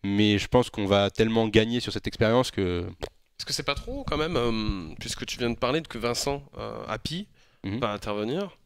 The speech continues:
Speaker 2: Quand il a des responsabilités, on sait qu'il est très important pour le jeu de Envy, par rapport aussi à, au style qu'il va imprimer. Le fait qu'il va aussi donner un coup de main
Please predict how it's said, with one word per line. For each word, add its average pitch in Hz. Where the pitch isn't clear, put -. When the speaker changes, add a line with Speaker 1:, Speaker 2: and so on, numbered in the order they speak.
Speaker 2:
Quand -
il 113
a 113
des 110
responsabilités, 110
on 107
sait 117
qu'il 104
est 95
très 117
important 107
pour 95
le 95
jeu 101
de 98
Envy, 113
par 101
rapport 98
aussi 101
à, 92
au 110
style 156
qu'il 139
va 131
imprimer. 120
Le 117
fait 139
qu'il 123
va 117
aussi 139
donner 147
un 139
coup 127
de 139
main 131